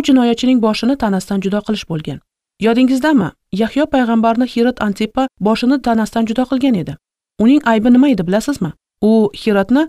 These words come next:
o'z ukasining xotiniga uylanganlikda ayblagandi. Havoriy Yuhannoning ukasi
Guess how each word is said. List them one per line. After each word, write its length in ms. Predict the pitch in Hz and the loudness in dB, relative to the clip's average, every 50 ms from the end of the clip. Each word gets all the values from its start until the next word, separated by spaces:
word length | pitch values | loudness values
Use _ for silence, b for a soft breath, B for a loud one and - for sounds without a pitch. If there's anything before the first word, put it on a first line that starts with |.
| - _ | -4 _
o'z 220 | - 247 294 320 | -2 0 0 0
ukasining 400 | - - - 254 240 262 262 285 | 0 0 0 0 2 2 0 2
xotiniga 380 | 277 240 226 - 220 214 202 233 | 0 -2 -2 -2 -2 -2 -2 -2
uylanganlikda 600 | 226 226 208 220 214 208 208 196 190 190 - 220 | -2 0 0 2 2 2 0 0 -2 -2 -2 -4
ayblagandi. 520 | 202 185 165 156 151 - 147 139 127 143 - _ _ _ _ _ _ _ _ _ - | -4 -4 -4 -6 -8 -8 -8 -10 -10 -12 -14 _ _ _ _ _ _ _ _ _ -6
Havoriy 360 | - 240 233 262 277 320 330 | -4 0 2 2 4 4 4
Yuhannoning 500 | 294 269 - 277 269 269 262 254 262 247 | 4 4 4 2 2 4 4 2 2 0
ukasi 380 | 220 - 233 233 226 - 254 | 0 -2 -2 -2 0 0 0